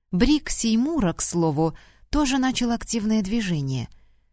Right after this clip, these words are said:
Чернокнижник, не мигая, смотрел на чужой корабль, что-то тихо нашептывая.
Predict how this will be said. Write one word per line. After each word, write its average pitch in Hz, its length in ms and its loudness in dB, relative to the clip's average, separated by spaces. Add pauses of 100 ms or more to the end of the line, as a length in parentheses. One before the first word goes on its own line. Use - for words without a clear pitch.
(120)
Чернокнижник, 185 960 -2
не 175 140 2
мигая, 165 500 -2
смотрел 180 520 0
на 165 100 0
чужой 156 380 -2
корабль, 180 580 -4 (320)
что-то - 400 -4
тихо 202 380 -2
нашептывая. 143 840 -6